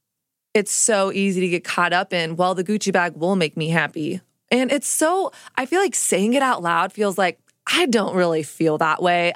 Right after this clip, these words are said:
I'm not that person, but it's so true. Just name the thing. For me, it's, I'm gonna feel so much more relaxed if I do go get that eighty dollar massage, or I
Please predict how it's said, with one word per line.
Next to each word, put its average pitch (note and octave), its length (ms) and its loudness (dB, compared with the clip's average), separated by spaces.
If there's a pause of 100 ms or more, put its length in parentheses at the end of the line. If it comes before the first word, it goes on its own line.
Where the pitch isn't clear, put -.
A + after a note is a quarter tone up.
I'm D4 280 0
not F#3 300 0
that D#3+ 240 0
person, G3+ 640 0 (280)
but G3 160 2
it's E3+ 200 -4
so G#3 220 2
true. G3 480 -2 (480)
Just G3 260 0
name F#3 360 2
the F3 100 0
thing. F3+ 300 -2
For F#3 120 -4
me, F#3+ 220 2
it's, E3+ 160 -2 (320)
I'm F#3+ 160 0
gonna G#3+ 160 0
feel F#3+ 240 0
so F3 300 0
much F3+ 180 -2
more F#3 140 2
relaxed D#3+ 480 0
if F#3 160 0
I E3+ 140 0
do E3+ 380 0
go D#3+ 220 2
get D#3 200 -2
that D#3 220 0
eighty D#3 240 -2
dollar D3 300 0
massage, C#3 480 -2
or E3 140 -2
I G3 320 0